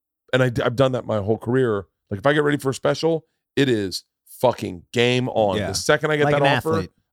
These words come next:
Speaker 1: I am done. I am
Speaker 2: Yeah.
Speaker 1: out. And so, um, I'm sure there's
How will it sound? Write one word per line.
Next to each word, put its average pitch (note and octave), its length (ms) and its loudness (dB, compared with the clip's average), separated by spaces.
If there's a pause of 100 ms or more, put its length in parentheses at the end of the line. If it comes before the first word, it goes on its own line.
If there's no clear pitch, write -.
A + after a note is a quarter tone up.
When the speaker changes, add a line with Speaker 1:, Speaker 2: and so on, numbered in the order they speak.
Speaker 1:
I A#2+ 100 2
am G#2 320 -2
done. G#2 500 0
I A2+ 80 0
am A2 80 0
Speaker 2:
Yeah. G2+ 180 -2
Speaker 1:
out. F#2 180 -6 (440)
And A#2 120 -2
so, A2+ 400 2
um, G#2+ 380 -4 (1600)
I'm A#2 120 -2
sure - 380 0
there's D#3 180 0